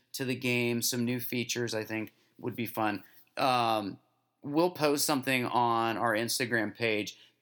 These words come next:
asking for your ideas too, 'cause I'm sure there's lots of great, uh, potential new chip ideas out there. So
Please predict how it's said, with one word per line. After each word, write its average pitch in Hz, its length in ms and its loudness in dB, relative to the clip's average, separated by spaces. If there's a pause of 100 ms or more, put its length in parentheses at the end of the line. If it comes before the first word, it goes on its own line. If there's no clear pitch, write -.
(220)
asking 123 460 0
for - 140 -4
your 110 260 2
ideas 104 500 -2
too, 104 320 -2
'cause 101 180 -8
I'm 101 120 -4
sure 113 200 -2
there's 95 200 -4
lots 98 360 -2
of - 140 -12
great, 101 360 -4 (360)
uh, 95 320 -6 (320)
potential 123 520 -4
new 110 180 -6
chip - 480 -4
ideas 104 600 -6
out 87 300 -2
there. 76 240 -6
So 73 420 -6